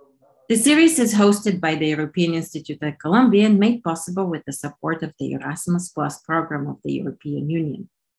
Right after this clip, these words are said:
The European Commission's support for this series does not constitute an endorsement of the contents, which reflect the views of the interviewer and interviewee alone. Today, I'll be interviewing Professor Elżbieta Korolczuk,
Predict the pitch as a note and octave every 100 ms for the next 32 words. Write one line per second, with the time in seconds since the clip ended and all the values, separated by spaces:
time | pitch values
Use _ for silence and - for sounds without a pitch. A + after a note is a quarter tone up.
0 | _ - D#3+ D#3+ D#3+ F3+ F3 E3 E3+ F3+
1 | D#3+ D#3 - - D#3+ - D3+ D3+ D3+ -
2 | A#3+ G#3+ F#3+ E3+ E3+ F#3+ A#3+ G#3+ E3+ -
3 | C#3+ - D3 D#3 D3 C#3 D3 D3 D#3 D3
4 | C#3 - - A#3 A#3+ A#3 F3+ G#3 - _
5 | _ _ _ _ F#3 F#3 F3+ F3 G3 G3+
6 | G3+ D#3+ E3 E3+ G3+ G#3 F#3 D#3 D#3+ F3+
7 | F3+ F#3+ E3+ E3+ E3+ D#3+ - D3 C#3+ C3+
8 | C#3 C3+ C#3 D3 D3 C3 B2+ - - _
9 | _ _ _ _ _ _ _ _ _ _
10 | _ _ _ _ - G3+ A#3+ D#4+ - A3+
11 | G3+ G3 G#3 G#3 F#3+ E3 D#3+ D#3 - D3+
12 | D#3+ D#3+ D#3+ D3+ D3 - - E3+ E3+ C#3+
13 | D3 C#3+ C#3 C#3 A#3 A#3+